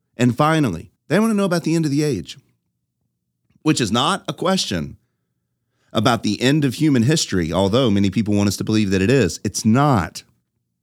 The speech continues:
They are wondering if the age of the Jews,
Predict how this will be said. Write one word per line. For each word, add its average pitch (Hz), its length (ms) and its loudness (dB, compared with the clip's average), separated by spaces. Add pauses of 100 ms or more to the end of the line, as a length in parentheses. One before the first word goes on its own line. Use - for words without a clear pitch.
(1080)
They 135 360 2
are 135 220 0
wondering 113 640 0 (1000)
if 120 220 0
the 113 280 -2
age 165 520 0
of 131 220 0
the 131 80 -2
Jews, 107 800 0